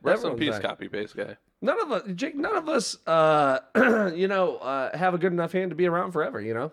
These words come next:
Speaker 2: Like, some of these people are great people, and,
Speaker 1: Mm-hmm.
Speaker 2: uh, legends of their own ways, and they just die randomly.
Speaker 1: Yeah.
Speaker 2: You never know when your time is.
Speaker 1: Yep.
Speaker 2: We're susceptible to death. That I didn't even know about until about a week ago.
Speaker 1: Yep. I
Speaker 2: I
Speaker 1: can't
Speaker 2: read,
Speaker 1: wait.
Speaker 2: I read that and didn't sleep for three days.
Speaker 1: I look forward to it.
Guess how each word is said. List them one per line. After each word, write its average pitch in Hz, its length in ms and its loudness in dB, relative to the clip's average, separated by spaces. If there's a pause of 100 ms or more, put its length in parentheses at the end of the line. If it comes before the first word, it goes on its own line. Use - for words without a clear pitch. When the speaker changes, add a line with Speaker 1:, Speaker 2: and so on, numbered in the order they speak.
Speaker 2:
Like, 117 240 -4
some 165 140 -2
of 214 40 -6
these 190 120 -6
people 143 220 -6
are 117 60 -2
great 123 260 -4
people, 147 380 -6
and, 113 540 -2
Speaker 1:
Mm-hmm. 110 480 0
Speaker 2:
uh, - 20 -2
legends 127 420 -2
of 110 120 -6
their 110 160 0
own 110 140 -2
ways, 117 300 -2
and 127 300 -4
they 143 80 0
just 143 300 -6
die 123 220 -2
randomly. 127 440 -4 (300)
Speaker 1:
Yeah. 151 120 -6
Speaker 2:
You 156 120 0
never 202 160 0
know 214 100 2
when 208 120 0
your 196 100 -4
time 202 200 -2
is. 202 280 -8 (160)
Speaker 1:
Yep. 185 220 -2
Speaker 2:
We're 165 100 0
susceptible 170 560 0
to 117 80 -6
death. 123 300 0 (760)
That - 180 4
I 135 80 -2
didn't 143 220 -2
even 143 100 -4
know 165 120 -4
about 139 320 -6 (120)
until - 240 -2
about 165 220 0
a - 20 -2
week 202 160 -6
ago. 113 300 -6
Speaker 1:
Yep. 135 180 -8 (220)
I - 80 -2
Speaker 2:
I 113 60 0
Speaker 1:
can't 165 100 2
Speaker 2:
read, 185 200 6
Speaker 1:
wait. 180 100 6
Speaker 2:
I - 40 4
read 185 220 2
that 202 140 0
and 185 80 -8
didn't 190 160 -4
sleep 196 180 -8
for 175 80 -16
three 196 160 -2
days. 214 500 0
Speaker 1:
I 123 140 2
look 143 200 0
forward 135 320 4
to 98 180 2
it. 92 120 0